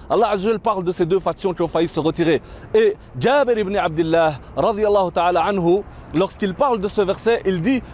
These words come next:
Je n'ai jamais souhaité que ce verset ne soit pas révélé. » Parce que lui fait partie de Bani Salima. Donc ce verset parle de lui et de sa tribu. Et ce verset, si l'on fait attention,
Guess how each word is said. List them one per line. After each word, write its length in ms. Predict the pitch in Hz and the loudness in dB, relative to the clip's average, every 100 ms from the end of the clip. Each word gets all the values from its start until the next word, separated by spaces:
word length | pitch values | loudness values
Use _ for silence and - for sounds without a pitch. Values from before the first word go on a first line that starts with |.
| - | -4
Je 140 | 151 | -2
n'ai 200 | 214 208 | 2 0
jamais 380 | 156 160 247 240 | 0 0 0 0
souhaité 480 | - 214 202 240 240 | -2 0 0 0 -4
que 80 | 214 | -2
ce 140 | 214 | -2
verset 320 | 185 196 240 | 0 0 0
ne 100 | 208 | 0
soit 160 | - 175 | -2 -2
pas 140 | 160 | 0
révélé. » 360 | 139 135 120 107 - - - | 0 2 0 -2 -6 -12 -4
Parce 240 | 170 - | -4 -2
que 80 | 208 | -2
lui 400 | 190 190 277 311 - | 0 2 0 0 -2
fait 160 | 214 | -2
partie 300 | 202 196 262 | -2 -4 -2
de 80 | 208 | 0
Bani 220 | 196 202 | 0 0
Salima. 420 | 196 247 185 151 - - | 0 0 0 -2 -4 -6
Donc 160 | 143 196 | -4 -2
ce 140 | - | 0
verset 400 | 202 214 - 269 | 0 0 0 -2
parle 420 | - 285 220 160 139 | 0 0 0 -2 0
de 100 | 180 | 0
lui 240 | 214 269 | 0 -2
et 40 | |
de 100 | 190 | -2
sa 140 | 190 190 | -2 -4
tribu. 340 | - 208 202 - - - - - | -2 0 0 -4 -12 -20 -8 2
Et 220 | 196 185 | 2 2
ce 200 | - - | -2 -2
verset, 400 | 247 220 - 214 | 0 0 0 -2
si 160 | 185 202 | 0 -2
l'on 120 | 190 | -2
fait 120 | 190 | 0
attention, 540 | 214 196 170 190 196 | 0 0 -4 -2 -2